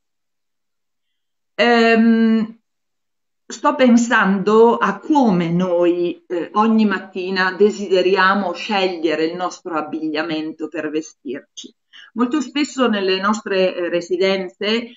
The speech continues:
ehm, eh, il, l'operatore che ha finito il turno del pomeriggio prepara gli indumenti per il giorno successivo magari, eh, eh, quell'anziano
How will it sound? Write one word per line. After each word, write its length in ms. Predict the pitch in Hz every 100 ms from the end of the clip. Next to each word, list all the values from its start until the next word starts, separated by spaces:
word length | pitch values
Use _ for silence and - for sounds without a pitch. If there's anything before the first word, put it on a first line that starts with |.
| _ _
ehm, 500 | - 196 196 190 - _
eh, 460 | 185 196 185 196 -
il, 220 | 202 202
l'operatore 720 | 202 202 185 190 262 233 185
che 100 | 190
ha 40 | 165
finito 400 | 202 196 196 185
il 140 | 170
turno 400 | 208 220 196 180
del 220 | 170 165
pomeriggio 720 | 185 190 240 190 180 202 208
prepara 840 | 202 233 233 202 170 165 175 190 180
gli 60 | 180
indumenti 680 | 190 208 190 170 180 214
per 140 | 214 190
il 140 | 185
giorno 380 | 165 175 170 175
successivo 880 | 170 - - - - 254 214 - - _ - - _ - - -
magari, 680 | 202 208 233 226 240 262 233
eh, 120 | 214
eh, 360 | 190 185 175 -
quell'anziano 1040 | 208 190 190 208 233 214 208 196 196 208